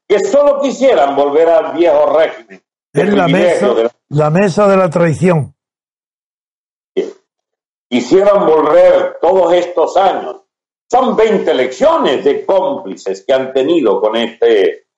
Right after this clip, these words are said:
Speaker 1: con este régimen, donde la tutela cubana es el, el signo distintivo de esta institucionalidad. Pues bien, hoy está fracasando totalmente en Dominicana el último intento de sobrevivencia de la tiranía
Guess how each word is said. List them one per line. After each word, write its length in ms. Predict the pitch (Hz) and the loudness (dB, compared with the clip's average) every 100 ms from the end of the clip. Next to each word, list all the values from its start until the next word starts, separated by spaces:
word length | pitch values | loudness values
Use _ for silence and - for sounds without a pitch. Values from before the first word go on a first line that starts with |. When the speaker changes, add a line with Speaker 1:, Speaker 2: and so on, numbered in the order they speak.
| _ - | _ -6
Speaker 1:
con 180 | 117 127 | -2 0
este 300 | 127 - 131 | -2 0 0
régimen, 640 | 127 139 135 165 196 196 | 0 0 0 0 0 0
donde 320 | 156 156 165 | 0 0 0
la 260 | 165 127 - | 0 0 -2
tutela 600 | 151 - 175 180 196 190 | -6 -4 0 2 2 0
cubana 640 | - 202 180 165 180 220 - _ _ | 0 0 2 0 -2 -8 -10 _ _
es 240 | 120 120 | -10 -2
el, 520 | 151 139 120 98 - - _ _ | -2 0 -2 -4 -8 -16 _ _
el 280 | - 98 90 | -4 -2 -2
signo 360 | - 202 190 160 | -2 0 0 0
distintivo 880 | 131 - 127 120 - 247 240 127 107 | -2 -4 -2 -2 -2 0 0 0 0
de 280 | 110 120 | 0 0
esta 220 | 127 - 127 | 0 0 -2
institucionalidad. 880 | 120 - - 127 113 107 95 87 - - _ - | -2 -4 -4 -2 -2 -2 0 2 0 -4 _ -4
Pues 200 | 165 - | -2 2
bien, 300 | 240 269 269 - | 0 0 -4 0
hoy 220 | 185 202 160 | 0 0 -2
está 260 | 131 - 156 | -6 -2 -2
fracasando 1040 | - 208 185 165 147 202 190 - 117 - - | 0 -2 0 -2 0 0 -2 -2 -4 -4 -4
totalmente 760 | 220 220 208 202 214 165 131 | -2 0 -2 0 -2 -2 -4
en 100 | 131 | -4
Dominicana 800 | 139 139 139 127 175 180 101 - - _ | -2 -4 -6 -2 0 0 -2 -6 -12 _
el 280 | - 180 196 | -2 0 2
último 520 | 294 349 320 285 214 190 | 2 2 0 -4 -2 -2
intento 760 | 156 - 214 208 139 107 131 | -4 -4 0 0 -2 -4 -4
de 140 | 127 127 | -2 -2
sobrevivencia 1080 | - - 214 180 160 151 196 180 - 117 | -4 -2 0 0 0 0 0 0 -2 -2
de 120 | 113 123 | 0 0
la 260 | 127 - | 0 -2
tiranía 640 | 214 208 151 156 139 110 | -2 0 0 -2 -4 -4